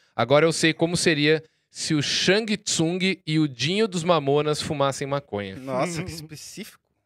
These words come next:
Speaker 1: É, não,
Speaker 2: Mas
Speaker 1: ele
Speaker 2: ok.
Speaker 1: gosta de especificidades.
Speaker 2: É, cara, fuma num lugar, quando você cair, não vai doer.
Speaker 1: Controlado.
Speaker 2: Não, <laughs> zoeira, zoeira.
Speaker 1: Geralmente
Speaker 2: Não,
Speaker 1: perto de
Speaker 2: não segue
Speaker 1: colchões.
Speaker 2: esses meus conselhos.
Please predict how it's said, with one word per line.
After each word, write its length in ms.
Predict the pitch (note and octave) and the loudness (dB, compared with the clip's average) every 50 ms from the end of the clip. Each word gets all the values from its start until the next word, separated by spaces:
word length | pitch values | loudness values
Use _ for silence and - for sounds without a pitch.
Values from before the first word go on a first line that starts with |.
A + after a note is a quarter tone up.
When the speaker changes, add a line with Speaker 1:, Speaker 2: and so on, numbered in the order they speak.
| _ _ | _ _
Speaker 1:
É, 120 | B2 B2+ | -4 -2
não, 80 | A#2 A2+ | -2 0
Speaker 2:
Mas 80 | A2+ A2+ | 0 0
Speaker 1:
ele 80 | A#2 | 0
Speaker 2:
ok. 140 | A#2+ A2+ A#2 | 0 0 0
Speaker 1:
gosta 100 | A2 G2+ | 0 0
de 60 | G2+ G#2+ | -2 -6
especificidades. 960 | - - A2 G2+ - - - - - - F2 F2+ E2 C2+ _ _ - - _ _ _ - | -8 -8 -10 -10 -10 -12 -16 -20 -20 -20 _ -20 -20 -20 _ _ -20 -20 _ _ _ -4
Speaker 2:
É, 640 | C3+ C3+ C3+ C3+ C3 C3 C3 B2+ B2 B2+ B2 - - _ | -2 0 2 2 4 2 2 2 0 -2 -2 -4 -6 _
cara, 300 | - G#3+ F#3+ E3 D3 C3+ | 0 2 4 4 2 0
fuma 520 | - - - - D#3 E3+ F#3+ F#3+ F#3+ G3 | -2 -4 -4 -2 -2 0 2 2 2 2
num 120 | G3 G3 G3 | 2 0 0
lugar, 400 | G3 F#3+ F3 E3 E3+ F3 F#3 F#3 - _ _ | 0 2 4 4 4 4 4 0 -4 _ _
quando 200 | - F#3 F3 - | 0 0 0 0
você 120 | - F#3 | -2 -4
cair, 320 | E3+ - F3 D#3 E3 E3+ | -2 2 2 2 2 2
não 80 | E3+ F3 | 0 2
vai 140 | E3 F3 F3 | 2 0 2
doer. 300 | E3 F#3 F3+ D3+ C#3 B2+ | 2 2 2 2 2 2
Speaker 1:
Controlado. 640 | A2+ A#2 A#2 G#2+ A#2+ B2+ B2 B2 A2+ A2+ A#2+ C3 C#3 | 0 0 0 2 2 2 2 4 2 2 2 2 0
Speaker 2:
Não, 60 | C#3 C3 | 0 2
<laughs> 0 | |
zoeira, 540 | B2 E3+ - - - G3+ F#3 - C#3 C#3+ | 2 2 2 2 0 0 -2 -2 -2 -6
zoeira. 360 | A#2+ - D3+ C3+ B2 A#2+ A#2+ G2+ | -6 -4 -4 -4 -4 -4 -4 0
Speaker 1:
Geralmente 300 | G2+ A#2+ A#2 A2+ A2+ A2 | 2 2 2 2 2 2
Speaker 2:
Não, 60 | E3+ | 2
Speaker 1:
perto 160 | E3 A2 C3+ | 2 2 2
de 60 | E3+ E3+ | 2 0
Speaker 2:
não 60 | D#3+ | 2
segue 160 | - A2+ A2 G#2+ | 2 2 2 2
Speaker 1:
colchões. 140 | - - - | 0 -2 -2
Speaker 2:
esses 100 | A#2 - | -2 -2
meus 160 | C#3+ C3+ - | -2 -4 -4
conselhos. 440 | - C3+ - - - A2+ G#2 G2 | -6 -8 -8 -8 -8 -10 -10 -12